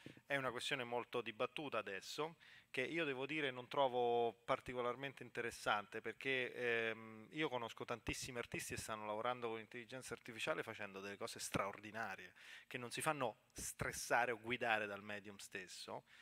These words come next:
ma l-, come il pittore domina il pennello, loro dominano quella tecnologia lì. Bisogna conoscerne i meccanismi e saperla dominare. Se guardate i lavori di An Cheng, ad esempio,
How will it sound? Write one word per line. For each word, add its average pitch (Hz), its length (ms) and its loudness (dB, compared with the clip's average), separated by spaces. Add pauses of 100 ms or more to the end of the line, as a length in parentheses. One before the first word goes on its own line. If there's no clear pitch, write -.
(280)
ma 143 440 8
l-, 123 360 -2
come 131 720 2
il 113 140 -4
pittore 127 480 4
domina 117 300 4
il 110 100 -6
pennello, 123 460 -2
loro 113 260 -4
dominano 107 540 -2
quella 98 200 -4
tecnologia 98 680 -8
lì. 135 200 -6
Bisogna 123 320 -6
conoscerne 120 500 -2
i 107 40 -8
meccanismi 113 580 -6
e 131 40 -6
saperla 104 420 -4
dominare. 98 580 -2
Se - 100 -16
guardate 110 340 0
i 110 60 -4
lavori 113 380 -4
di 107 160 -8
An 107 120 -6
Cheng, 107 400 -2
ad 101 120 0
esempio, 101 500 -10